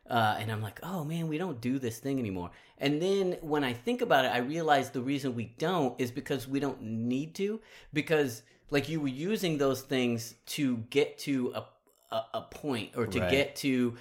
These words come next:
Speaker 1: a place. Um, and then once you got there, it's like, "Oh, okay, we don't need that anymore 'cause now I know how to talk about it. And
Speaker 2: Right,
Speaker 1: now I know
Speaker 2: right,
Speaker 1: how to
Speaker 2: right,
Speaker 1: do it in
Speaker 2: right.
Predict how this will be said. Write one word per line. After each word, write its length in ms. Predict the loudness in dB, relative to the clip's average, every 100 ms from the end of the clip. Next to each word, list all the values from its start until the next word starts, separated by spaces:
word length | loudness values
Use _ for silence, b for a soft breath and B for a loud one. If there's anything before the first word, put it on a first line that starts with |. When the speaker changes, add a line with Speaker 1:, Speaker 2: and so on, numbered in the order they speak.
| B -4
Speaker 1:
a 80 | -4
place. 680 | 0 4 6 6 2 -8 -14 B B
Um, 320 | 2 4 4 4
and 280 | 2 2 4
then 200 | 4 6
once 200 | 2 0
you 60 | 0
got 380 | 6 6 6
there, 240 | 4 6 4
it's 140 | 4
like, 180 | 2 2
"Oh, 120 | 2
okay, 220 | 2 2 0
we 120 | 0
don't 160 | -2
need 160 | -2 -2
that 140 | -2
anymore 320 | -2 -4 -6 -4
'cause 200 | -2 2
now 180 | 4 4
I 80 | 2
know 120 | -2
how 80 | -4
to 80 | -2
talk 260 | -4 -2
about 200 | -4 -4
it. 60 | 2
And 80 | 4
Speaker 2:
Right, 80 |
Speaker 1:
now 140 | 4 2
I 80 | 0
know 80 |
Speaker 2:
right, 100 | 0
Speaker 1:
how 60 | 0
to 80 | -2
Speaker 2:
right, 140 | -2
Speaker 1:
do 80 | -4
it 140 | -8 -12 -4
in 140 | 0
Speaker 2:
right. 180 | 0